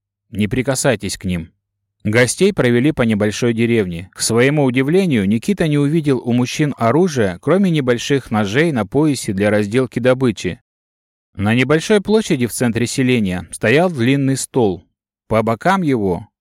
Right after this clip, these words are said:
лавки. Всем троим предложили сесть. Сам старейшина уселся напротив.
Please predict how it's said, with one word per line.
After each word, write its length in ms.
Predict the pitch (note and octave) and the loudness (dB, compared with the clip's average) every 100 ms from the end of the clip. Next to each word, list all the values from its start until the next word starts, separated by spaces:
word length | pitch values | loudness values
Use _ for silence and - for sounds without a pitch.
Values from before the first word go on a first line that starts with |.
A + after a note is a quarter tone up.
| - | -2
лавки. 560 | A#2+ G#2+ - F2+ F#2 _ _ _ _ _ | 0 0 -4 -14 -14 _ _ _ _ _
Всем 320 | - - C#3 | -6 0 0
троим 340 | A#2 A2 C3+ F#3 | 0 0 0 0
предложили 540 | C3+ G2+ G2+ G2 A#2 | -2 0 0 0 -2
сесть. 500 | A2+ - F2+ - - _ _ | -2 -4 -4 -6 -16 _ _
Сам 300 | - - F3+ | -6 0 0
старейшина 640 | G3+ - B2+ F3 F#3+ D#3+ B2+ | 0 0 2 0 0 -2 -2
уселся 500 | G#2+ - C3 - B2+ | -2 -2 -2 -2 -2
напротив. 720 | C3 C3 D3+ A2+ - E2 - | -2 -2 -2 -2 -2 -10 -12